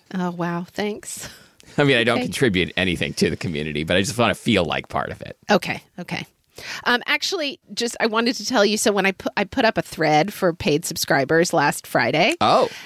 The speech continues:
Speaker 1: uh, just to see what would happen, I wanted people to tell me who their David Byrne was.
Speaker 2: Oh, I missed this, and I, I wanna tell you who
Speaker 1: Oh,
Speaker 2: my
Speaker 1: you
Speaker 2: David Byrne is.
Speaker 1: Oh, you didn't see it? You should go leave, leave a comment. But anyway, there was a really fun discussion happening about Nico Case in there.
Speaker 2: Oh, sure.
Speaker 1: Um,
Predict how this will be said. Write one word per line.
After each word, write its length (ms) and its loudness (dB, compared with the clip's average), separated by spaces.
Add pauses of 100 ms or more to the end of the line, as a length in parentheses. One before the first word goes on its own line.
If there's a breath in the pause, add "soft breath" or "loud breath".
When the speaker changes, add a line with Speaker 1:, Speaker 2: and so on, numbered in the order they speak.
(120)
Speaker 1:
uh, 160 2
just 240 -6
to 80 -8
see 180 0
what 160 4
would 120 -2
happen, 380 2
I 100 2
wanted 280 2
people 260 -2
to 100 -2
tell 160 0
me 120 0
who 140 0
their 460 0
David 340 4
Byrne 300 4
was. 520 2
Speaker 2:
Oh, 280 4
I 100 2
missed 300 0
this, 260 2
and 140 0
I, 160 0
I 100 2
wanna 200 2
tell 200 2
you 120 4
who 80 6
Speaker 1:
Oh, 20 8
Speaker 2:
my 100 8
Speaker 1:
you 60 6
Speaker 2:
David 280 2
Byrne 260 2
is. 320 -8 (140)
Speaker 1:
Oh, 40 4
you 140 4
didn't 160 4
see 180 4
it? 120 6
You 100 4
should 160 4
go 140 4
leave, 400 4
leave 180 6
a 80 2
comment. 380 4
But 100 4
anyway, 300 4
there 180 2
was 140 4
a 80 6
really 220 6
fun 300 2
discussion 480 2
happening 380 0
about 220 2
Nico 320 0
Case 420 -2
in 220 -8
there. 120 -8
Speaker 2:
Oh, 220 6
sure. 380 2
Speaker 1:
Um, 260 -8